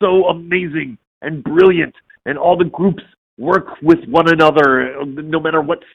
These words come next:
city they're in or province. Like, it's so good. They have, uh, comedy awards, uh, big comedy awards that work in Canada. Like, it's, oh, so, it's so good there.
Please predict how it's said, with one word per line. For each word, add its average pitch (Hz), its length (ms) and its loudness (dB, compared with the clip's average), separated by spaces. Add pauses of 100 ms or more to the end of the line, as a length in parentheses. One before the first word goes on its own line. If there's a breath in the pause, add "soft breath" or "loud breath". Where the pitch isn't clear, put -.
(120)
city 180 240 2
they're 143 340 2
in 127 100 2
or 120 100 0
province. 165 500 -4
Like, 151 200 -6
it's 147 200 -6
so 147 400 2
good. 165 140 6
They 160 80 6
have, 147 160 4
uh, 127 320 -2 (200)
comedy 175 320 6
awards, 147 440 4 (680)
uh, 135 340 4 (640)
big 160 300 -12
comedy 170 320 0
awards 156 380 4
that - 120 0
work 127 380 0 (320 soft breath)
in 123 200 -6
Canada. 127 360 0
Like, 131 220 4
it's, 131 300 0 (200)
oh, 131 300 4 (180)
so, 160 100 4 (120)
it's 156 280 2
so 185 100 4
good 120 340 2
there. 90 320 0